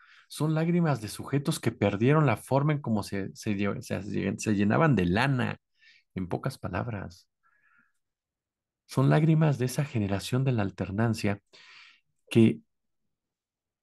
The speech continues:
lo único que construyó fue un monumento a su ego. Fue un cascarón que tapaba la realidad de este país y que ellos aceptaron.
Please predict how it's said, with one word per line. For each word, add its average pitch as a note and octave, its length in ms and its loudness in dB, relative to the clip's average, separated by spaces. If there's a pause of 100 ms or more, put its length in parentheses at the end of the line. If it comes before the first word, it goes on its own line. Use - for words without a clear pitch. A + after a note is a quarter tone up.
(140)
lo A#2+ 120 4
único E3+ 320 6
que A#2 120 -2
construyó G#2+ 680 0 (840)
fue C3 160 2
un C3+ 60 4
monumento A2+ 480 6
a G#2 40 -2
su E2+ 240 0
ego. - 380 0 (1600)
Fue - 180 2
un C3+ 60 4
cascarón G#2+ 840 2 (580)
que A#2 100 0
tapaba A2 400 0
la G2+ 120 2
realidad F2+ 520 0
de F2+ 120 -6
este - 200 -10
país F2 380 -2
y - 140 -2
que G#2+ 140 4
ellos A#2+ 360 2
aceptaron. - 800 -4